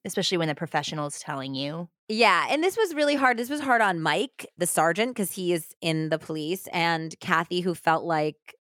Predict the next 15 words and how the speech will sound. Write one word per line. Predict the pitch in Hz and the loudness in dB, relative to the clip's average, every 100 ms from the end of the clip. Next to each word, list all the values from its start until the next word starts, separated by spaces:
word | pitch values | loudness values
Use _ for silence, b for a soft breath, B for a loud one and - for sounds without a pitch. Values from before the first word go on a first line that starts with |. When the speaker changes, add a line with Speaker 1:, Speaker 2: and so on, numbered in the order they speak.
| - | -4
Speaker 2:
Glenn's | 196 180 185 | 0 2 2
own | - 170 175 | 0 0 -2
had | 160 156 | -4 -6
turned | - 185 165 | -6 -4 -4
on | 143 | -6
him | 147 143 143 - | -6 -8 -10 -12
because | 160 156 | -8 -4
they | 151 | -2
weren't | 147 151 147 - | -2 -4 -6 -6
thoroughly | 170 151 143 143 | -2 0 0 -4
investigating | 139 143 - 147 131 127 120 | -4 -4 -4 -6 -6 -6 -4
Speaker 1:
Exactly, | 139 143 147 - - - - | -4 -4 -6 -8 -8 -10 -8
Speaker 2:
the | - | -4
Speaker 1:
yep. | - 175 | -2 -2
Speaker 2:
case. | - - | -4 -16